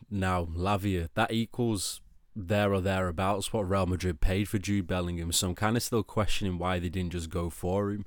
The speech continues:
Because, okay, you can say you got two very good midfielders for the price of one Jude Bellingham, but if anyone watching him against Manchester United last night,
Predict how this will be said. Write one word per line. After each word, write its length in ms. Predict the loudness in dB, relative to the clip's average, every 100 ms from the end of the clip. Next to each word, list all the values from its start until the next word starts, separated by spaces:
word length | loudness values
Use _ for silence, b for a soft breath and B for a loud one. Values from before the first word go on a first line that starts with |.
| b b b b
Because, 280 | -2 2
okay, 440 | 2 4 2 2 -4 -10
you 120 | -8
can 160 | -4 -2
say 140 | 0
you 140 | 0 -2
got 220 | -4 -2
two 440 | -2 0 -2 -4 -8
very 240 | -2 2 2
good 160 | 0
midfielders 580 | -2 -4 -2 -2 -2 -4
for 80 | -4
the 80 | -4
price 360 | 0 0 0
of 100 | -2
one 220 | 0 0 0
Jude 240 | -4 -2
Bellingham, 420 | 0 0 0 -2
but 80 | -4
if 100 | 0
anyone 320 | 0 2 2
watching 300 | 0 -2 -4
him 60 | -2
against 240 | -2 -2
Manchester 380 | -2 -2 -4 -2
United 440 | -2 -2 -2 -2
last 240 | -2 -2 -2
night, 320 | -2 -4 -8